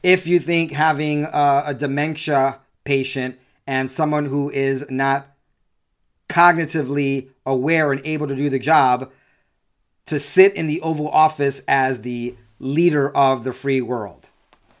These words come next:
Today, Joe Biden delivered remarks to mark the thirtieth anniversary of the Family and Medical Leave Act. He was, uh, joined by Bill Clinton at the White House to mark this thirtieth anniversary.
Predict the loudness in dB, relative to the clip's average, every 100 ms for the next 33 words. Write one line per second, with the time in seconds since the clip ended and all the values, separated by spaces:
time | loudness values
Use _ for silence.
0 | _ _ _ _ -2 4 6 6 6 2
1 | -2 0 2 6 6 6 2 -2 -2 -2
2 | -2 2 2 2 -2 -4 2 0 0 -6
3 | -2 0 4 2 2 -4 -2 -2 -2 -2
4 | -2 -2 -2 -6 -4 0 0 0 -4 -6
5 | -4 -2 -2 -2 -2 -2 -2 -2 -2 -2
6 | -8 -8 -10 -20 _ _ _ _ _ _
7 | _ 0 2 2 2 2 2 2 0 0
8 | 0 2 4 4 4 2 -2 0 0 0
9 | -4 -4 -2 -2 -4 0 -2 0 2 2
10 | 2 0 -2 -4 -14 _ _ -6 0 4
11 | 4 2 -4 0 0 0 -2 -2 -2 -2
12 | -4 -6 -10 -12 -16